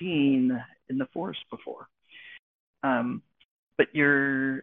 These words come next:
attention to that detail is, in fact, distracted by the whistling of the pike going right over you and kind of the grunt as he kind of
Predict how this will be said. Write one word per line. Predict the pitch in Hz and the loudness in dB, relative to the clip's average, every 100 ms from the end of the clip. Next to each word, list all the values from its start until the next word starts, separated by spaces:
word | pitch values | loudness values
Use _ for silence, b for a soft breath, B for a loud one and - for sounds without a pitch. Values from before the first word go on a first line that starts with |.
| - | -8
attention | 127 - 220 - 143 | -10 -4 -2 -2 -4
to | 127 | -2
that | 123 - | -4 -4
detail | - 123 123 120 117 127 | -6 -6 -4 -4 -4 -2
is, | 190 180 | 0 2
in | 170 | 0
fact, | 151 135 | 0 -4
distracted | - - 127 120 - 107 | -2 0 0 -2 -4 -6
by | 113 110 | -4 -4
the | 107 | -2
whistling | 120 123 113 110 107 | -2 -4 -4 -4 -6
of | - | -10
the | |
pike | - - 107 - | -10 -8 -8 -8
going | 110 101 101 101 - _ _ _ _ _ _ - | -8 -6 -6 -8 -12 _ _ _ _ _ _ 0
right | 110 80 | 0 2
over | 107 113 | -2 -2
you | 113 117 117 | -2 0 0
and | 110 107 | -2 -6
kind | - 104 | -6 -6
of | 101 - | -8 -8
the | 107 - - | -10 -10 -4
grunt | 127 127 - - - _ _ | -2 -4 -6 -12 -14 _ _
as | 113 107 - | -12 -10 -12
he | 110 | -10
kind | - | -8
of | 104 | -10